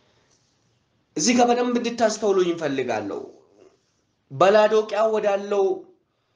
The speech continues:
ወደ ቤተ ክርስቲያን መልአክ እንዲህ ብለህ ጻፍ» አለኝ ነው ብሎ ዮሐንስ ነው ይሄን እየተናገረ ያለው። ይህንን መልእክት ይዞ የመጣው መልአክ ነው፣ ታላቁ ገብርኤል።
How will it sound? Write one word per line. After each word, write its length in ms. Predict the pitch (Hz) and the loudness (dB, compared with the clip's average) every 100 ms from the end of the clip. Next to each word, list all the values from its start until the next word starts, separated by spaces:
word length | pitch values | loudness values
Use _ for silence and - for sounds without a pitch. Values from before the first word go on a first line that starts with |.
| _ _ | _ _
ወደ 200 | 143 180 175 | -4 0 2
ቤተ 220 | 180 175 | 2 0
ክርስቲያን 440 | - 175 - 196 196 | -10 -10 -4 -2 0
መልአክ 440 | 180 185 180 202 208 | 2 2 4 2 0
እንዲህ 220 | 196 190 | -2 0
ብለህ 180 | 185 180 | 0 -2
ጻፍ» 260 | - 123 165 | -2 -4 -2
አለኝ 240 | 160 170 | -2 -2
ነው 100 | 151 | -4
ብሎ 100 | 147 143 | -2 0
ዮሐንስ 400 | 160 190 208 214 | 2 2 0 -4
ነው 120 | 214 | -2
ይሄን 160 | 202 196 | -2 -2
እየተናገረ 540 | 180 170 156 147 143 | -4 -4 -6 -4 -4
ያለው። 280 | 127 117 85 - _ _ _ _ _ _ _ 165 | -4 -4 -8 -12 _ _ _ _ _ _ _ 2
ይህንን 320 | 190 247 277 | 4 4 2
መልእክት 300 | 240 214 - | 2 0 -2
ይዞ 140 | 196 185 | -2 0
የመጣው 420 | 180 180 170 240 233 - - | 0 0 0 0 -2 -12 -14
መልአክ 420 | 151 156 151 143 143 | -6 0 0 0 -4
ነው፣ 140 | 156 - - _ _ | -8 -8 -12 _ _
ታላቁ 360 | - 151 147 139 | -6 -2 0 -2
ገብርኤል። 400 | 135 143 175 233 | -2 -2 0 -2